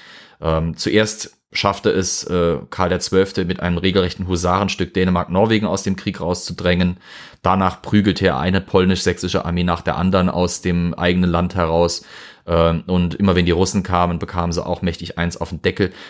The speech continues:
Das Spannende war, dass das schwedische Heer zu dieser Zeit damals wirklich so extrem gut organisiert war,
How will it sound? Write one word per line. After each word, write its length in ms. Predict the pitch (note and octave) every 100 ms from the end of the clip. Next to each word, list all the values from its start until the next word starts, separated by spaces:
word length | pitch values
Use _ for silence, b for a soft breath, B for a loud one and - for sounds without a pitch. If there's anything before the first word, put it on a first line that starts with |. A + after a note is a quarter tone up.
| B B -
Das 140 | G#2
Spannende 420 | - A2 A#2 G#2+
war, 180 | F#2+ G#2
dass 220 | G2+ -
das 280 | G2 F2 -
schwedische 420 | - - G#2+ G#2+ F2
Heer 200 | F#2+ F#2
zu 100 | F2
dieser 260 | F2 F2
Zeit 340 | - F2 F2 F2+
damals 300 | E2+ E2 F2+
wirklich 260 | F2 E2+
so 200 | - G2+
extrem 500 | - - - F#2 E2+
gut 320 | - G#2+ A2+ -
organisiert 600 | E2 E2 D#2 E2 E2+ -
war, 260 | D#2 E2